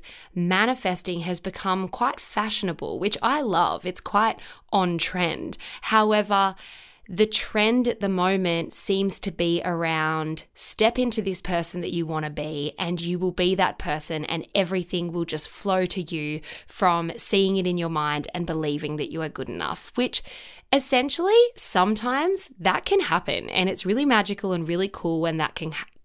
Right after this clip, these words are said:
when that happens in that way and that easily. However, there is a lot more to manifesting, and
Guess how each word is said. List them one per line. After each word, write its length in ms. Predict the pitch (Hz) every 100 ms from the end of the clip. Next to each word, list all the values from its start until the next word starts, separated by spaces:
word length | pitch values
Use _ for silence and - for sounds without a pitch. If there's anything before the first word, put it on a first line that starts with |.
| -
when 220 | 165 175
that 160 | 170 -
happens 440 | - - 165 165
in 140 | 165 165
that 180 | 156
way 320 | - 147 175 -
and 160 | 175
that 160 | 165 -
easily. 540 | 143 143 - 185 294 330 - - - -
However, 460 | - 226 220 208 208
there 220 | 202 196
is 220 | - 185 -
a 120 | 190
lot 340 | 180 180 180 180
more 300 | 175 165 170
to 300 | - 180 165
manifesting, 920 | 165 151 156 151 147 - 104 98 -
and 160 | 170